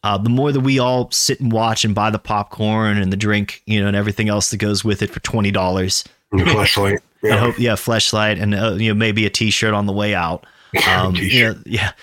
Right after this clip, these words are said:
Speaker 1: So it's just, it's, it's something that we, we naturally do as human beings. Like, we're all drawn to this story. Like, the Speaker of the House is a, a big position in our government, of course. But, you know, for the average human being, like, it, your day-to-day,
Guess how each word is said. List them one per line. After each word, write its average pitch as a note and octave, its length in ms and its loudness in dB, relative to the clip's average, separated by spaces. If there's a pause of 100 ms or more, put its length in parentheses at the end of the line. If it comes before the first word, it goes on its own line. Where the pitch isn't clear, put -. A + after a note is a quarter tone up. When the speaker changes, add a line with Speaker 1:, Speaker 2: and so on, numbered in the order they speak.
(280)
Speaker 1:
So C3 200 0
it's C3 220 -2
just, - 240 -2
it's, G#2 400 -4
it's C3 120 -4
something D#3+ 440 -2
that D#3 200 -2
we, A#2 200 -4
we C3 160 -2
naturally B2+ 600 -2
do F#3+ 220 -2
as - 160 -2
human G#2 260 0
beings. A2 400 -2
Like, F#2+ 180 -4
we're D#3+ 120 0
all D#3 80 0
drawn G2+ 320 -4
to G2+ 60 -2
this F#2 180 -2
story. G#2 460 -2
Like, A#2 180 -6
the A#2+ 80 -6
Speaker F#3 360 -2
of D3 60 -4
the D3 60 -2
House A#2 380 -2
is A2 160 -2
a, G2 160 -4
a F#2+ 80 -4
big G2 340 -4
position F#2+ 500 -2
in F#2 140 -2
our F2+ 100 -2
government, E2+ 460 -8
of D#2+ 80 -12
course. F2 440 -4 (440)
But, D3+ 260 -2
you D3 120 -2
know, C#3 140 0
for E3 200 -2
the D#3 120 0
average D#3 280 -2
human C3+ 220 0
being, C#3+ 340 0
like, G2 240 -2
it, G2+ 180 -4
your C3 180 0
day-to-day, A#2 760 -2